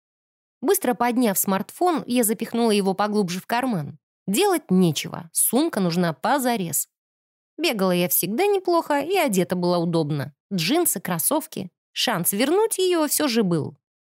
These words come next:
И понеслась. Когда с ранних лет живешь без родителей, привыкаешь рассчитывать только на себя и не ждать помощи со стороны. Димка не в счет, он сам большой ребенок. Парень, не щадя, расталкивал туристов в разные стороны,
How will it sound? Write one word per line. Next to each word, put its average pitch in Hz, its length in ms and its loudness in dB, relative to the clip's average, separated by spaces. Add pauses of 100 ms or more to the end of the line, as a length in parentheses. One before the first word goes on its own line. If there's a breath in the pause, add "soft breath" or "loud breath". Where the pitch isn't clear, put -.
И 370 220 2 (100)
понеслась. 185 760 0 (840)
Когда 214 400 0
с - 80 0
ранних 226 440 0
лет 226 340 -2
живешь 196 380 -2
без 202 180 -4
родителей, 311 720 0
привыкаешь 269 720 0
рассчитывать 233 680 -2
только 285 300 -2
на 240 140 0
себя 180 500 -2 (200)
и 370 100 2
не 392 120 4
ждать 208 400 0
помощи 330 420 0
со 214 220 0
стороны. 220 600 -4 (280)
Димка 294 360 0
не 285 120 0
в 277 40 -4
счет, 165 320 0
он 269 180 2
сам 160 300 0
большой 160 340 0
ребенок. 175 600 -6 (800)
Парень, 311 460 2
не 277 80 2
щадя, 247 600 0
расталкивал 220 600 0
туристов 190 520 -2
в 165 140 -4
разные 165 360 2
стороны, 285 600 -2